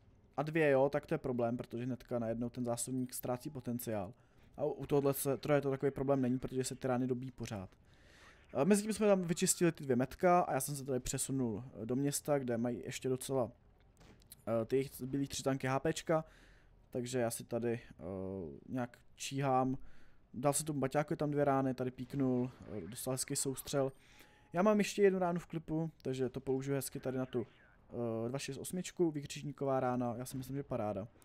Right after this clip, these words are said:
No a za nedlouho budu mít, eh, nabitou zase ránu, takže tady už budu hrát, eh, na single shot, protože, eh, mm,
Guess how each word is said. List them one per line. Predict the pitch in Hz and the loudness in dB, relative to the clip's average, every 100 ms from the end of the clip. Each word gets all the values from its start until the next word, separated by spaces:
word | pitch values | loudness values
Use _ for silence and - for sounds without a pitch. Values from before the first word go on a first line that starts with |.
| - - - _ _ - - | -20 -20 -20 _ _ -8 2
No | 226 - | 4 4
a | 175 165 - | 4 2 -4
za | 156 160 | -4 0
nedlouho | 156 156 160 156 | 2 2 2 2
budu | 151 151 | 0 0
mít, | 143 | -2
eh, | 143 131 127 123 98 | 0 0 0 -2 -4
nabitou | 65 139 143 151 | -4 -4 -2 -2
zase | 143 - 156 | 0 0 2
ránu, | 139 151 165 | 2 2 0
takže | 151 131 135 | 0 -2 -2
tady | 123 | -4
už | 123 | -2
budu | 131 135 | -4 -2
hrát, | 135 117 - - - | 0 0 -4 -14 -16
eh, | 69 107 110 | -10 -6 -2
na | 139 | 0
single | 196 190 185 | 4 6 6
shot, | - 165 - | 4 0 0
protože, | 147 131 139 139 123 - - _ _ | -4 -2 0 0 -2 -8 -20 _ _
eh, | - 113 95 - - - - - - 53 | -8 -8 -8 -12 -20 -20 -20 -20 -20 -16
mm, | 87 98 127 | -12 -6 -4